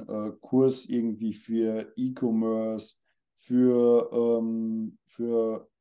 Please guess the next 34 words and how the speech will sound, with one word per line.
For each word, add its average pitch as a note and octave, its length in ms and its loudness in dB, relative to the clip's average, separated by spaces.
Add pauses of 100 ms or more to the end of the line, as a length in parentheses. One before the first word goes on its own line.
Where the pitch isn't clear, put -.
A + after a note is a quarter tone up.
(720)
Aktien, A#2+ 760 -4
für A2 180 -6
Trading, A#2+ 800 0 (420)
ähm, A2+ 640 0
und C#3 180 0
so B2+ 120 -4
weiter A#2 300 0
und G#2+ 120 -8
so F#2+ 100 -18
fort. B2+ 340 0
Also G#2 180 -10
für, G#2+ 520 -8
ich - 100 -20
glaub, G#2 240 -6
vier, C3 260 0
fünf, A#2+ 340 -2
sechs A#2+ 280 -4
verschiedene A2+ 480 -4
Businessmodelle, D3 1000 -4 (360)
mit A2+ 120 -8
denen A#2 180 0
man A2+ 140 0
halt G#2+ 160 -2
am G#2+ 160 -4
Anfang A2+ 440 -4
gut, G#2+ 200 -10 (260)
gut A#2+ 240 -4
starten B2+ 440 0
kann, D#3+ 320 2 (520)
ähm, C3+ 420 4
sagen C3 300 2
wir A#2+ 80 -2
mal A2+ 200 -4
so. C#3+ 320 -4